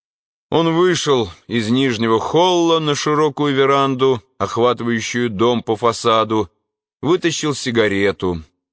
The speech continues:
Зашумевший в кронах запущенного сада ветер донёс до него знакомый наркотический запах. Андрей не ошибся. Придерживая подол длинного платья,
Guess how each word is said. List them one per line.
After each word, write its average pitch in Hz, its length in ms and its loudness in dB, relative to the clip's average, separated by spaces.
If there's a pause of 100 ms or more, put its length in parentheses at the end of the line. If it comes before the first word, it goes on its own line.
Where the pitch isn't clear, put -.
(380)
Зашумевший 117 760 0
в - 80 -20
кронах 117 600 0 (460)
запущенного 117 800 0
сада 110 500 0
ветер 143 640 -2 (240)
донёс 120 520 0
до 131 140 0
него 135 260 0
знакомый 143 800 -2 (340)
наркотический 110 960 -4
запах. 98 720 -2 (720)
Андрей 120 400 -2
не 120 140 -2
ошибся. 92 760 -4 (520)
Придерживая 107 720 0
подол 107 400 0
длинного 104 500 0
платья, 123 680 -2